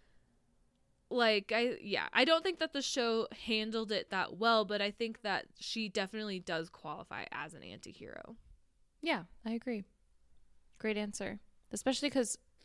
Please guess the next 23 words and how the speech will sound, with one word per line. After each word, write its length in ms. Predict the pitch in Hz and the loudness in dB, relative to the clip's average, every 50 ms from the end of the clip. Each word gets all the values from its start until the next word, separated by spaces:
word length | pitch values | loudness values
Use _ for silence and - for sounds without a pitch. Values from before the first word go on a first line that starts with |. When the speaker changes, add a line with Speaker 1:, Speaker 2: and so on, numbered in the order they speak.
| - - - | -6 2 6
Speaker 2:
I 120 | 214 226 233 | 8 8 8
know 160 | 233 240 247 | 8 6 6
there 140 | 269 262 220 | 6 6 6
are 40 | |
a 80 | 185 180 | 6 4
lot 260 | 175 175 175 175 - | 4 4 4 4 2
in 80 | 175 175 | 0 -2
that 160 | 160 - - | -2 -4 -4
show, 240 | - - 180 175 170 | -2 -2 0 0 0
but 180 | - 170 - | -2 -2 -2
Cersei 420 | - - 180 180 180 - - 165 165 | -2 0 0 -2 -2 -2 -2 -2 -2
was 200 | 160 156 160 - | -2 -2 -2 -2
the 80 | 170 | -2
only 220 | 165 160 160 160 160 | -2 -2 -2 -2 -2
one 180 | 160 156 156 | -2 -2 -2
I 80 | 151 151 | -2 -2
really 260 | 156 151 139 - - | -2 -2 0 0 0
thought 240 | - - - - - | 0 -2 -4 -2 -2
of, 180 | 87 - - - | -4 -4 -4 -4
so 400 | - - - - 101 143 208 196 - _ _ - - - - - - - - - - - - - | -2 0 0 0 0 0 -4 -6 -10 _ _ -20 -20 -20 -20 -20 -20 -20 -20 -20 -20 -16 -10 -6
I 80 | 208 | -4
like 220 | 202 - 107 - - | -4 -4 -4 -4 -6
it. 100 | - | -8